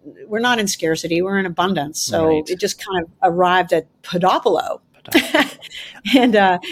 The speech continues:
Speaker 1: so it was different, you know?
Speaker 2: No, no, I love it. And, and even, you know, fun marketing technique, the more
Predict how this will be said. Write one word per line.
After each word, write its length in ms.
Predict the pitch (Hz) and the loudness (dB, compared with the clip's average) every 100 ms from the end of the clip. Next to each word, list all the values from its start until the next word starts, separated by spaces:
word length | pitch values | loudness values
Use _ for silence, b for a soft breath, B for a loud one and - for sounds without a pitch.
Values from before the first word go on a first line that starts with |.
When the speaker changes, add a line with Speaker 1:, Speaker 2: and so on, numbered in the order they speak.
| 254 | 0
Speaker 1:
so 100 | 285 | 4
it 20 | |
was 120 | 269 | 4
different, 420 | 208 320 208 175 - | 4 2 0 -4 -4
you 120 | 190 | -4
know? 320 | 185 180 202 - - | -2 -2 -6 -10 0
Speaker 2:
No, 260 | 160 190 175 | 4 6 6
no, 120 | 180 | 4
I 100 | 147 | 2
love 280 | 135 143 127 | 4 2 2
it. 140 | 107 127 | -4 -2
And, 240 | 127 117 | -2 -2
and 420 | - _ _ 135 | -8 _ _ 0
even, 260 | 151 151 147 _ _ - | 2 2 -2 _ _ -4
you 100 | 123 | -4
know, 60 | |
fun 220 | 107 135 123 | 0 0 2
marketing 300 | 120 135 123 | 0 0 -2
technique, 440 | 120 113 117 113 | -2 -2 -4 -4
the 80 | 117 | -4
more 360 | 117 127 135 | 2 2 2